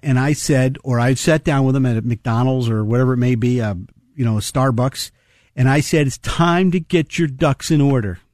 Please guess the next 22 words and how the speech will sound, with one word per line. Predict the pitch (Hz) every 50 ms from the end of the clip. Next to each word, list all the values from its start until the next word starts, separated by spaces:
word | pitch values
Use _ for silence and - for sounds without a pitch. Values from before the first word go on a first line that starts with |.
| _ _ _ _ -
Every | 160 185 202 240 233
one | 233 240 254 254
of | 220 139
them. | 107 - - _ _ _ _ _ _ _ _ _ _ _ _ _ _ _ _ _ _ _ _ _ _
The | -
fact | - 160 165 180 -
that | -
you | 160 165 180
didn't | 185 196 180 180
do | 170 180 185
it | 196 -
is | - 123 104
not | 139 151 156 160
my | 156 151 139
problem. | - 156 139 123 113 104 90 - _ - - - - -
<laughs> | 214 151 - - 240 - - -
If | 139 -
you | 160 156
were | 151 151
working | 170 185 165 - 175
with | 170 170
me, | 170 185 196 208 185